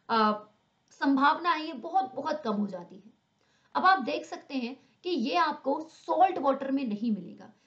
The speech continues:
ये आपको brackish water में, खारे पानी में नहीं मिलेगा। समुद्रों के पानी में ये जो अमीबा है ये आपको नहीं मिलेगा। तो especially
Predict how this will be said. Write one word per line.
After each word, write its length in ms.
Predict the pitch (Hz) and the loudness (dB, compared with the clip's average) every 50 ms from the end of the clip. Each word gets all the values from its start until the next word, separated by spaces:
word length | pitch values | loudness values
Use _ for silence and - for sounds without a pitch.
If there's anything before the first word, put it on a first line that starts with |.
| _ _ - | _ _ 0
ये 60 | 330 | 2
आपको 300 | 359 359 359 349 381 381 | 4 4 4 2 0 -2
brackish 600 | 226 - 233 254 254 277 269 - 370 - - 226 | 0 0 2 4 4 4 2 0 -6 -8 -6 -4
water 260 | 226 214 214 220 196 | -4 -4 -4 -4 -4
में, 120 | 208 208 208 | -4 -6 -6
खारे 320 | - - 302 359 381 - | 0 2 4 4 4 2
पानी 260 | - 330 320 311 311 285 | -2 -6 -8 -8 -10 -12
में 100 | 294 277 | -10 -8
नहीं 180 | 254 269 262 | -6 -4 -2
मिलेगा। 320 | 226 202 180 175 175 190 214 | -2 -4 -4 -8 -12 -12 -14
समुद्रों 520 | - - - 294 320 302 - 403 403 392 | -14 -14 -14 -12 -10 -8 -4 -2 -2 -2
के 120 | 359 349 339 | -2 -4 -8
पानी 300 | - 269 247 247 254 240 | -8 -8 -8 -8 -8 -8
में 260 | 233 262 302 349 - _ _ _ _ - | -8 -8 -10 -12 -14 _ _ _ _ -6
ये 300 | 220 277 330 370 - - - _ - 214 185 - - 214 | -4 -2 -2 -2 -4 -8 -12 _ -18 -18 -18 -14 -12 -10
जो 140 | 208 277 294 | -6 -6 -4
अमीबा 420 | - 254 226 240 254 262 277 302 | -2 -2 -2 -2 0 0 0 0
है 140 | 269 240 220 | 0 -2 -2
ये 60 | 311 | -2
आपको 280 | 320 294 294 - 349 320 | -2 -4 -4 -4 -6 -4
नहीं 280 | 247 214 233 269 262 | -4 0 0 2 2
मिलेगा। 360 | 214 175 170 - - - - - _ _ _ _ _ _ _ _ _ _ _ _ _ _ _ _ _ _ _ - | 0 0 -4 -8 -16 -18 -20 -20 _ _ _ _ _ _ _ _ _ _ _ _ _ _ _ _ _ _ _ -4
तो 160 | 359 381 - | -2 -2 -2
especially 720 | - - - - - - 311 311 - - 415 359 311 311 | -2 -6 -8 -8 -6 -4 -2 -2 -2 -2 -2 -2 -2 -4